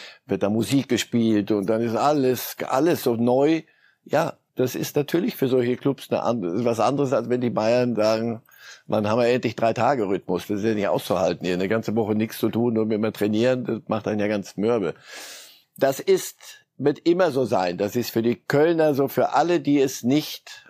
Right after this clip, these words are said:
als, als Dauerzustand gewohnt sind. Und dann musst du gucken, dass die, die Liga, und gestern sagte Baumgart auch, die Liga ist mir, also toll hier, aber die Liga ist mir viel wichtiger. Warum? Weil wenn du das nächste Jahr wieder ein bisschen europäisch schnuppern kannst,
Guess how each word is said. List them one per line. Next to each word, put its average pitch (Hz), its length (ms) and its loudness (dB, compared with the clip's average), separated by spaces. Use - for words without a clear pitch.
als, - 500 -4
als 107 240 -4
Dauerzustand 117 840 0
gewohnt 117 500 0
sind. 160 220 0
Und 113 140 0
dann 135 140 2
musst 147 180 -2
du 135 80 0
gucken, 143 320 0
dass 127 200 -2
die, 143 220 0
die 127 140 2
Liga, 123 360 2
und - 340 -8
gestern 139 320 0
sagte 123 340 2
Baumgart 101 480 0
auch, 92 200 0
die 104 100 2
Liga 139 300 4
ist 110 240 -4
mir, 107 320 0
also - 300 -8
toll 123 220 2
hier, 117 420 0
aber 104 200 -2
die 104 100 0
Liga 113 280 2
ist 92 260 -6
mir 92 280 -4
viel 131 380 0
wichtiger. 98 420 -2
Warum? 143 440 0
Weil 123 140 0
wenn 117 140 0
du 123 80 0
das 113 100 -4
nächste 143 280 0
Jahr 131 260 2
wieder 143 380 0
ein 110 80 -6
bisschen 120 340 0
europäisch 110 580 0
schnuppern 92 360 -2
kannst, 80 320 -6